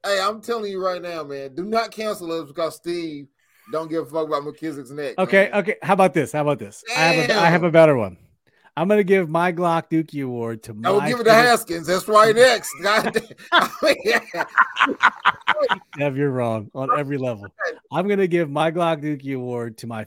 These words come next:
Speaker 2: favorite player on the team, Logan Thomas. That's probably more res-, more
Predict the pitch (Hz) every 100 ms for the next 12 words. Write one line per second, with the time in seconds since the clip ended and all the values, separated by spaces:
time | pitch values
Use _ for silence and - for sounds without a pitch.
0 | - 147 143 127 139 139 131 127 - 123
1 | 113 110 - _ _ 110 113 110 101 101
2 | 98 95 - - _ _ _ _ _ -
3 | 135 - 160 143 131 127 123 110 - 123
4 | 120 117 110